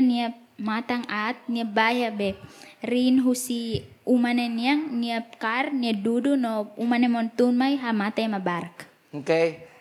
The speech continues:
Speaker 2: David, of course, you would know. Samuel, you would know.
Speaker 1: Daw-,
Speaker 2: Right?
Speaker 1: daw David mo sim hato-, hatene, no mo Simon mo sim hatene.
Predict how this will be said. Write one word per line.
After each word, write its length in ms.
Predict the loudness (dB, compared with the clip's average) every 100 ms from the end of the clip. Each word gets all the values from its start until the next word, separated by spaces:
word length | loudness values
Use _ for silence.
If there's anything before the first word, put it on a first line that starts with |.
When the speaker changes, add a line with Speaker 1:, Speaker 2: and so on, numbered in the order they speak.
| _ 0
Speaker 2:
David, 400 | 4 6 6 2
of 160 | 2
course, 300 | 6 6 6
you 60 | 4
would 140 | 2 4
know. 240 | 4 4
Samuel, 480 | 2 2 4 4 2
you 140 | 4 2
would 80 |
know. 320 | 6 4 4 -4 -18 -20 -18 0
Speaker 1:
Daw-, 160 | 4
Speaker 2:
Right? 160 | 4 2 -10 -20 _ _
Speaker 1:
daw 320 | -2 2 2 0 -12 -14 2
David 400 | 4 4 2 4
mo 80 | 0
sim 240 | 2 -2
hato-, 400 | -2 -4 -4 -4
hatene, 640 | -8 -8 -6 -4 0 2 4
no 160 | 2 4
mo 80 | 2 2
Simon 640 | -6 -6 -2 0 2 2
mo 80 | 2
sim 240 | 0 -6 -6
hatene. 480 | -6 -6 -6 -8